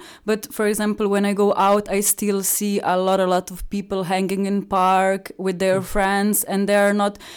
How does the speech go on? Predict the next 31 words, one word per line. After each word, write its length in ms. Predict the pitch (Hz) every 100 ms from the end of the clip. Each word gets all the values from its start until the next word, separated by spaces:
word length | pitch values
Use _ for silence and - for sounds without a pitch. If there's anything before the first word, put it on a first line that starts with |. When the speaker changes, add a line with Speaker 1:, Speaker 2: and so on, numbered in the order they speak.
| -
Speaker 1:
super 380 | - 294 226 202
strict 380 | - 220 214
about 380 | 190 180 180 185
it. 200 | 190 185 -
Is 200 | 214 214
it 140 | 233
also 320 | 196 202 214
the 100 | 190
case 340 | 196 202 202 202
in 100 | 180
Slovenia? 460 | 190 190 233 254 -
Are 120 | 190
s-, 160 | 190 - _ _
people 300 | 214 208 190
still, 440 | - - 220 208 208 - -
um, 640 | 185 175 180 190 190 190 175 _
in 180 | 190 196
this 220 | 202 202
kind 300 | - 196 190
of 140 | 190
ways 400 | 196 190 190 -
meeting 540 | 190 185 180 185 180 180 -
outside? 680 | 160 175 175 - 170 165 170
Maybe 240 | 185 180
not 340 | 185 180 185 -
in, 560 | 180 175 175 175 165 175
Speaker 2:
Mm. 80 | -
Speaker 1:
in 200 | 175 175
coffee 320 | 196 247 277
shop 300 | - 262 262
because 440 | 185 196 180 -